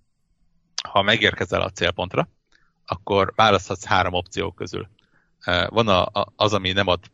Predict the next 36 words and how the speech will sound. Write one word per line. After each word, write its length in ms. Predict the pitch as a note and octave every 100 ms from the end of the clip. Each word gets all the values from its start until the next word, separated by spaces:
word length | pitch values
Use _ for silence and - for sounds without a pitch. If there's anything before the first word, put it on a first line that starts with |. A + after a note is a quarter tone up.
| -
semennyi 460 | - G2 F2+ E2
X 140 | F2 -
P-t, 240 | E3+ E3+
az 80 | G#2+
azt 160 | G2 -
mondod, 160 | G#2+
hogy 100 | -
oké, 300 | C#3 - G#2+
megérkeztél, 580 | G2 G#2 G2+ F2 F#2 F#2+
plötty, 380 | - C#3 - -
enter 380 | - G#2 - G2
nyomsz, 200 | F#2+ F#2
kész 280 | - F2+ -
van 180 | G2 F#2+
a 100 | - - _
misszió. 460 | G#2 F2+ - C#3 G#3+ _ _ _ _ _ _ _ _ _ _ _ _
Megkapod 340 | - G2+ E2+ F#2
a 40 |
kis 160 | - -
pénzedet, 440 | C#3 B2 G2+ F#2
a 60 | E2+
kis, 500 | - - - - -
ö, 520 | F#2 - G#1+ - - - -
X 80 | C3
P-det, 300 | - G2+ F#2+
ami 140 | G2 F#2+
ér-, 320 | G2 F2 F2+
ér-, 320 | - F#2 F#2 _ _ _ _ _ _ _ _ _ -
mm, 200 | G2+ F#2 F#2+ - _ _ _
leszállítottad, 720 | G2+ - F#2+ F2+ F2 - F2+
de 340 | _ _ _ F#2
nem 100 | F#2
kapsz 160 | F2
bónusz 340 | - F#2+ - -
X 100 | -
P-t. 220 | - -